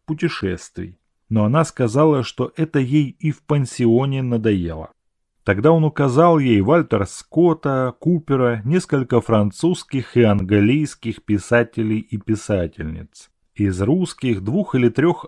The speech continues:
авторов, стараясь при этом, будто нечаянно, обнаружить свой литературный вкус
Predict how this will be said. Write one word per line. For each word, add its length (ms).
авторов, 800
стараясь 560
при 240
этом, 460
будто 400
нечаянно, 1000
обнаружить 720
свой 260
литературный 680
вкус 600